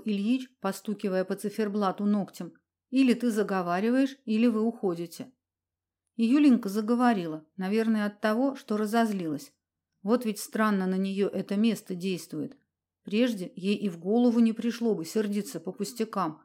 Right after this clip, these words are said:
а тут, а тут вдруг нахлынуло, накрыло с головой, полыхнуло жаром в щеках и перцем в глазах, вынуждая торопливо, спешно не то рассказывать, не то просто жаловаться. И ведь понимала же,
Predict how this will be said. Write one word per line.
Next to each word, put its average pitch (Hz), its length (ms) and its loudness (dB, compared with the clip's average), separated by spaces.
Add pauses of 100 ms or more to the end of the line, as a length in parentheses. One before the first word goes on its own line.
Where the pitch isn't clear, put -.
(140)
а 180 120 -10
тут, 247 340 -2 (460)
а 175 120 -6
тут 247 260 0
вдруг 196 300 -6
нахлынуло, 196 760 0
накрыло 220 500 0
с 175 80 -6
головой, 190 580 -2 (120)
полыхнуло 220 580 0
жаром 190 380 -2
в - 40 -12
щеках 220 540 -2
и 208 80 -4
перцем 202 480 -2
в 160 40 -10
глазах, 196 540 -4 (1080)
вынуждая 190 540 -2
торопливо, 190 720 -2
спешно 220 640 -4
не 196 140 -4
то 226 140 -4
рассказывать, 214 760 -2
не 202 100 -4
то 220 140 -2
просто 220 400 -4
жаловаться. 170 720 -6 (640)
И 214 80 -4
ведь 233 180 -4
понимала 233 560 4
же, 175 160 -12